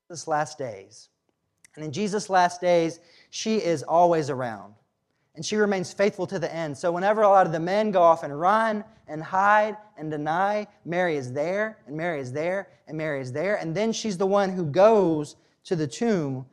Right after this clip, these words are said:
that morning, and she preaches the first Easter sermon, "I have seen the Lord."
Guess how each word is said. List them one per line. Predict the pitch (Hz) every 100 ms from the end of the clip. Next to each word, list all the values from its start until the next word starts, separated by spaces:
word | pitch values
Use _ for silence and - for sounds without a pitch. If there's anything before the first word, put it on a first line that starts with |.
| _
that | 156 156
morning, | 156 196 190 117 101 117 _ _ _ _ _ _ -
and | 160
she | 160
preaches | - 214 208 190 143
the | 147
first | - 190 196 - - _ _
Easter | 170 180 - 165
sermon, | - 139 110 92 101 _ _ _ _ _ _ _ -
"I | 147 175 175 175 175 _ _
have | - 135
seen | - - 160 151 139 131 127 _ _
the | 127 127
Lord." | 117 98 92